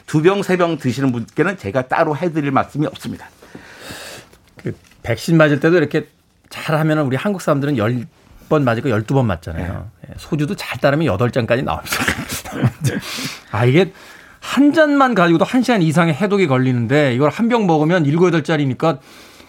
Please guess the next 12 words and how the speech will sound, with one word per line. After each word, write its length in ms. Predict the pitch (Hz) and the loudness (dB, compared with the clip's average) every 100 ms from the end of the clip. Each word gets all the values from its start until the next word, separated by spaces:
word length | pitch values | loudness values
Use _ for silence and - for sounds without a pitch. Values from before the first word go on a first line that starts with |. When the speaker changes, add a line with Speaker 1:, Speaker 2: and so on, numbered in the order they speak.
| - _ - | -20 _ -16
Speaker 2:
최소한 460 | - 294 269 254 | -2 2 4 4
일곱, 360 | 151 208 254 285 | 4 4 4 4
여덟 140 | 233 | 4
시간 320 | - 214 214 | 2 0 2
정도는 360 | 185 175 165 180 | 2 2 2 0
지나야 340 | - 143 160 | 0 2 2
되는데 300 | 131 131 131 | 2 0 -2
그게 220 | 165 - 277 | -4 -2 0
또 200 | 269 - | 0 -2
안 280 | - 139 180 | -2 2 2
그렇잖아요. 920 | 254 247 - - 117 107 185 135 | 2 0 -2 -6 -2 0 0 0
Speaker 1:
네. 60 | 90 | -2